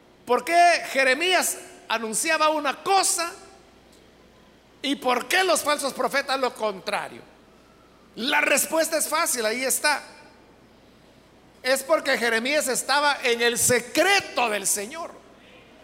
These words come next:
Pero los falsos profetas,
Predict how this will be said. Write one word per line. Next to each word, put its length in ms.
Pero 300
los 160
falsos 560
profetas, 800